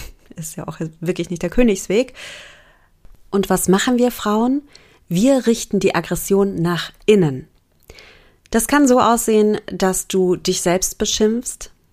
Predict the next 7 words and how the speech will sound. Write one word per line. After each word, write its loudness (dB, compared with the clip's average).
dass -2
du -4
an -2
dir 0
selbst -2
zweifelst, -4
dass -2